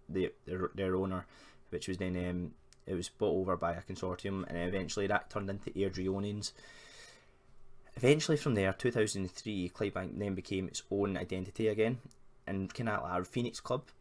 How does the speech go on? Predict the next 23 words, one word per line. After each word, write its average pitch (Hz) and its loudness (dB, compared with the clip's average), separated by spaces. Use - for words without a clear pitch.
and 98 -2
rose 117 2
for - -4
the 98 4
ashes, 95 0
and 95 2
now 98 4
they 95 2
are 90 2
in 90 2
the 87 2
West 95 0
of 98 -4
Scotland - -2
Premiership, 90 -2
which - -6
is 95 -6
now 101 0
the 90 -2
sixth - -4
tier 95 0
Scottish - -6
football. - -2